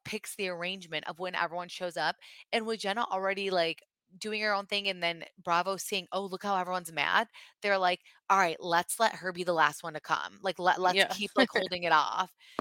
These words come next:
Speaker 1: So, you know, it, it's, it's just, eh, to me, with New York, I'm, I, I am liking New York, but it's crazy 'cause all the fights they have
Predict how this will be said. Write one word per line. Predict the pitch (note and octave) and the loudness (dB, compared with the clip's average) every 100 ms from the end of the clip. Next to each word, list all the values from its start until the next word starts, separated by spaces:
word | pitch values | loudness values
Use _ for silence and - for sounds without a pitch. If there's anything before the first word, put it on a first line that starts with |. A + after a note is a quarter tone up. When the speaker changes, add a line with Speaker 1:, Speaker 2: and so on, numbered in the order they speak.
| - - | -12 -16
Speaker 1:
So, | - A#3 G#3 G3+ G3 F#3+ F#3 - _ _ _ _ _ | 2 6 6 6 4 2 -4 -8 _ _ _ _ _
you | A3 G#3+ | -8 0
know, | F#3 | 0
it, | F#3+ A3 - | 2 2 2
it's, | G#3 G3 | -4 -4
it's | A#3 - | -6 -6
just, | C#4 - _ _ | -10 -12 _ _
eh, | C#4 _ - | -20 _ -6
to | C#4+ | -6
me, | C4+ E4+ F4 C5 - _ | -4 -4 -6 -14 -20 _
with | G#3 A3 | -6 -6
New | A3+ | -4
York, | G3+ E3+ A3 | -4 -4 -2
I'm, | A3+ - - | -6 -4 0
I, | F3+ F3 _ _ - | 0 0 _ _ -2
I | E3+ | 0
am | F3+ A3 | 0 -2
liking | G3+ G3+ A3+ | -4 -6 -14
New | A3+ | -12
York, | A#3 A#3+ _ | -8 -8 _
but | G3 E3+ - - - - | -2 -2 -4 -20 -16 -4
it's | B3+ - | -4 -2
crazy | A#3 A#3 D4+ | -2 0 -2
'cause | D#4 - - | -4 -8 -4
all | F3+ G3+ | -2 -2
the | A#3+ | -4
fights | - F#3 F#3+ | -2 -4 -2
they | - G3 | -6 -6
have | C#3+ D3 F3 | -4 2 0